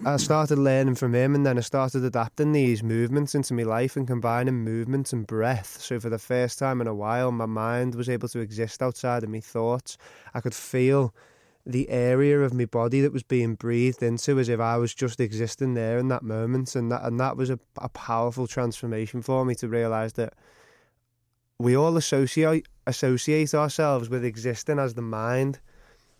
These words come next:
but we're not the mind, and, and we think that the th-, our thoughts are something that we're generating, but thoughts just happen. Just like it's a physiological function of the heart to beat, the lungs to breathe,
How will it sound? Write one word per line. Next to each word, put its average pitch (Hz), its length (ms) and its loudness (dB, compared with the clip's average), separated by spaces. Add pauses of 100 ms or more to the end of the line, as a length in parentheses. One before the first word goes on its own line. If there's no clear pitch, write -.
but 117 100 -2
we're 131 80 4
not 151 200 2
the 160 80 4
mind, 135 520 2 (460)
and, 127 260 0 (240)
and 127 160 2
we 123 60 2
think 143 300 0
that 143 120 0
the 135 80 -10
th-, - 320 -16
our 131 220 0
thoughts 131 600 0
are 135 40 -6
something 127 320 -2
that 127 160 -4
we're 120 320 2
generating, 123 720 0
but 123 120 -6
thoughts 131 400 0
just - 220 -6
happen. 143 420 -4 (540)
Just 143 180 0
like 147 160 2
it's 151 140 -2
a 143 40 -2
physiological 131 720 0
function 131 400 0
of 135 60 2
the 120 80 0
heart 117 320 -2
to 135 120 -4
beat, 123 520 -2
the 120 100 -2
lungs 120 420 -2
to 127 100 -4
breathe, 120 480 2